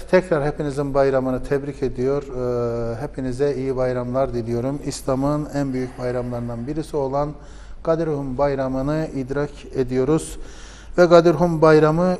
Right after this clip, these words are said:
günlerindeyiz. Üçüncü günü bugün. Evet hocam, Kadir Hum'un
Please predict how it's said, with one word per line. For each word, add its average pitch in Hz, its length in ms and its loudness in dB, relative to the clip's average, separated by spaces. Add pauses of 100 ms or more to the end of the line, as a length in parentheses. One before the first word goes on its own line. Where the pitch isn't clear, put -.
(120)
günlerindeyiz. 143 1080 0
Üçüncü 139 380 -6
günü 120 300 -2
bugün. 143 280 0 (1080)
Evet 214 260 8
hocam, 143 320 4 (220)
Kadir 202 260 0
Hum'un 190 360 -2